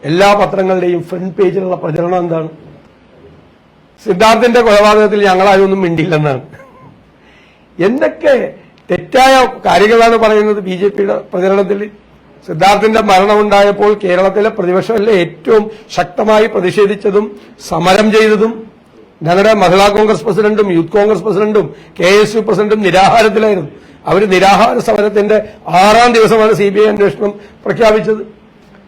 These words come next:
എന്ത് വർഗീയത സ്ഫുരിക്കുന്ന പ്രചരണമാണ് മാധ്യമങ്ങളിലൂടെ ബി ജെ പി ഇപ്പൊ നടത്തിക്കൊണ്ടിരിക്കുന്നത്. ഇപ്പൊ അവസാന ലക്ഷ്യമാണ് പ്രതിപക്ഷത്തെ പരാജയപ്പെടുത്താനുള്ള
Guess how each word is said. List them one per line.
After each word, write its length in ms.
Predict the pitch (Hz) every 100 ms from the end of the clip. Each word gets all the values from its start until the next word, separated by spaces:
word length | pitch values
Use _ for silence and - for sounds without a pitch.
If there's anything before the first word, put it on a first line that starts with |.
| _ 170
എന്ത് 180 | 208
വർഗീയത 840 | 269 202 185 190 240 262 269 262 -
സ്ഫുരിക്കുന്ന 560 | - 226 226 233 226 226
പ്രചരണമാണ് 800 | 214 180 196 214 214 202 202 220 - - _ -
മാധ്യമങ്ങളിലൂടെ 1080 | 147 170 165 208 220 220 214 202 196 226 - - _ - 165
ബി 200 | 196 208
ജെ 140 | 220
പി 120 | 233
ഇപ്പൊ 160 | 233 240
നടത്തിക്കൊണ്ടിരിക്കുന്നത്. 840 | 240 226 240 254 254 247 247 233
ഇപ്പൊ 500 | - _ _ _ -
അവസാന 840 | 156 202 202 247 262 277 277 269 - - _ _ _ _ - - _ 190
ലക്ഷ്യമാണ് 580 | 190 - 254 214 139 - - _ _ _ _ _ -
പ്രതിപക്ഷത്തെ 500 | 147 208 220 226 247
പരാജയപ്പെടുത്താനുള്ള 1300 | 208 202 214 220 247 247 233 226 233 226 233 277 -